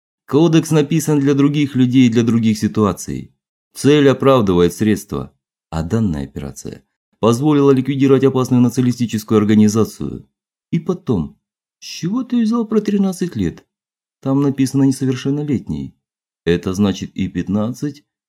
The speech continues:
и шестнадцать, и семнадцать».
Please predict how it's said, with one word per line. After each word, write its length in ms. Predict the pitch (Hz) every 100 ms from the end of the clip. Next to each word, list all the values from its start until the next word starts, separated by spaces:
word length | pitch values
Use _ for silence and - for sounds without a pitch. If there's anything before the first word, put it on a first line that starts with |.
| _ _
и 80 | 208
шестнадцать, 960 | 214 214 - 170 165 160 165 160 - _ _ _ _
и 100 | 101
семнадцать». 880 | 123 - 151 127 87 80 - 80 -